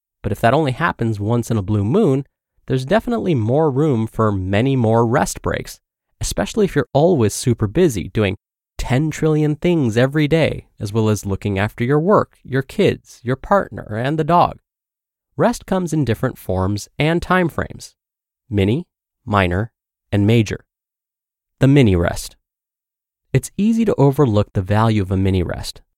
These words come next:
but taking a couple of minutes out of your day to press pause and breathe can make a mountain of difference to your energy, productivity, and happiness. The mini rest is super exclusive because this is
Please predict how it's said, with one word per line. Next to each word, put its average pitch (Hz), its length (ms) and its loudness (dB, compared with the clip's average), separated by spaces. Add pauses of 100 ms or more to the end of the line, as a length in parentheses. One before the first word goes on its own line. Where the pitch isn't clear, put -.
(140)
but - 100 -2
taking 170 300 2
a 143 60 2
couple - 340 -2
of 185 80 0
minutes 131 380 0 (160)
out 113 160 0
of 143 100 -4
your 190 100 2
day 143 380 0
to - 160 -12
press - 300 -4
pause 135 440 0
and 165 200 -2
breathe 107 340 0 (380)
can 113 200 0
make 110 200 0
a 101 80 0
mountain 117 580 0
of 90 140 -2
difference 95 400 -2
to 98 100 -4
your 87 220 -2
energy, 151 500 0 (180)
productivity, 156 720 -2 (320)
and 104 140 -4
happiness. 90 500 -6 (800)
The 120 80 0
mini 165 320 2
rest - 420 -4 (140)
is 113 120 -2
super 190 460 -2
exclusive - 800 -2
because - 300 -2
this 143 220 -2
is 104 240 -2